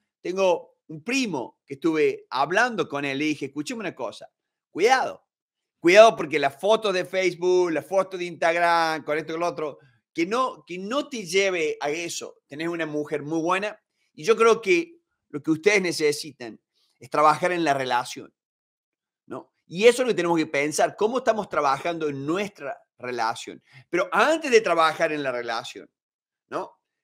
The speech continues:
Trabaja en vos mismo. Animate a darte cuenta qué es lo que está pasando adentro tuyo. Sin, sin estar juzgando, sin, sin estar, y, y seguimos porque es una negociación interna,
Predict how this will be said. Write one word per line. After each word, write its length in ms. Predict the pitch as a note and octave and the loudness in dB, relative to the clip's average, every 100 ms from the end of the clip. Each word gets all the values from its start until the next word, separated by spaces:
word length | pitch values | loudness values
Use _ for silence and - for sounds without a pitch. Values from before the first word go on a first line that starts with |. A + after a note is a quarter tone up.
| _ | _
Trabaja 420 | D#3 F3 F3 B3 | 2 2 2 0
en 100 | B3+ | 2
vos 160 | G#3+ F#3+ | 0 0
mismo. 520 | A3+ A#3 E3 - _ _ _ _ _ _ - | -4 -4 -6 -10 _ _ _ _ _ _ -6
Animate 600 | D#3+ F#3 G3 B3+ B3+ A#3 | -2 -2 0 -2 2 2
a 60 | |
darte 380 | F#3+ F#3 F3+ - | 2 2 -4 -4
cuenta 680 | E3+ F#3+ F3 C#3 A2 F2 _ _ _ _ | 0 0 -2 -6 -8 -8 _ _ _ _
qué 80 | - | -6
es 20 | |
lo 40 | E3+ | -4
que 80 | C#3+ | -2
está 180 | D#3+ | -2
pasando 480 | D3+ C3 C3 D#3+ C#3+ | 0 -2 0 -2 -2
adentro 280 | C3 C3 A#2+ | -4 -4 -8
tuyo. 480 | - B2+ F#2+ C2 _ _ _ _ _ _ _ _ | -8 -10 -12 -18 _ _ _ _ _ _ _ _
Sin, 560 | - G#3 A#3 A#3 E3 _ | -4 0 0 -2 -10 _
sin 240 | - - A3+ | -14 -6 -4
estar 240 | A3 A3 | 4 4
juzgando, 680 | - G#3 F3+ F3+ F#3+ E3 C#3 | 4 0 0 4 4 2 -4
sin, 300 | - F3+ F3 | -6 -8 -8
sin 200 | D#3+ F3+ | -10 -8
estar, 300 | E3+ F#3 D3+ C3+ _ _ | -6 -2 -4 -4 _ _
y, 340 | F3+ F3+ - _ | -8 -8 -12 _
y 80 | D3 | -2
seguimos 520 | F#3+ G#3 B3+ A#3 F#3+ | 2 2 2 -6 -6
porque 580 | G3 F#3+ F3+ F#3 E3+ - | -4 -4 0 0 0 -8
es 120 | F#3+ F#3+ | -8 -4
una 120 | A3+ | -4
negociación 520 | G3 F3 F3 E3 F#3 | -2 -2 -2 -4 -4
interna, 680 | F3+ F3 - F#3 D#3+ A#2+ | -6 -8 0 0 0 -8